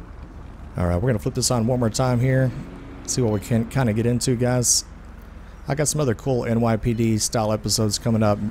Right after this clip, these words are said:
uh, in the near future, probably tomorrow and the next day. So about another three or four days worth of N Y P D. We'll probably do some more states in the future, uh, maybe Pennsylvania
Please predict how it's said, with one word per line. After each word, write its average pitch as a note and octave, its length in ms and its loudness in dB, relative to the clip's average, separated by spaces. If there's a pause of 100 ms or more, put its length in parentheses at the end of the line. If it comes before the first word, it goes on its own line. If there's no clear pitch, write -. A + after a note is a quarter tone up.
(220)
uh, G2 260 0
in G#2 120 0
the G2+ 80 2
near G2+ 280 4 (280)
future, - 320 -2
probably A2 260 2
tomorrow G#2 400 4
and G2 100 2
the G2 40 2
next G2+ 180 0
day. G#2+ 320 2 (400)
So - 120 -2
about D#3 160 2
another C3+ 160 0
three B2+ 280 0
or B2 80 2
four C3+ 160 0
days B2+ 340 2
worth C3 360 0
of G#2+ 220 -2
N A2+ 120 2
Y A#2+ 140 2
P C3+ 140 2
D. C3 220 2 (680)
We'll B2+ 80 0
probably B2+ 240 0
do G2+ 40 2
some G2+ 180 0
more F#2+ 300 2
states - 600 2 (360)
in G#2+ 120 0
the F2+ 80 0
future, G2 500 0 (880)
uh, F#2+ 140 0
maybe F#2+ 580 0 (280)
Pennsylvania G2 720 2